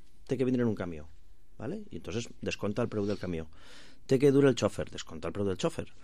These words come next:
«Té que dur a on han transformat aquest producte del camp a vendre'l», i té que llevar-lo, vale? I lo que queda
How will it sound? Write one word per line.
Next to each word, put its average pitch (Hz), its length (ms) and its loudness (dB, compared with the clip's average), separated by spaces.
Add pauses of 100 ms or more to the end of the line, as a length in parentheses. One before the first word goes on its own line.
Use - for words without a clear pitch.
(360)
«Té 127 160 6
que 143 140 8
dur 156 320 8
a 127 100 4
on 120 120 6
han 127 280 6
transformat 120 480 4
aquest 123 180 2
producte 127 460 4
del 107 140 4
camp 131 460 4
a 104 280 0
vendre'l», 92 420 0
i - 80 -8
té - 140 -10
que 82 100 -6
llevar-lo, 160 360 2 (600)
vale? 165 180 -4 (160)
I 131 80 8
lo 123 120 10
que 117 140 4
queda 214 300 8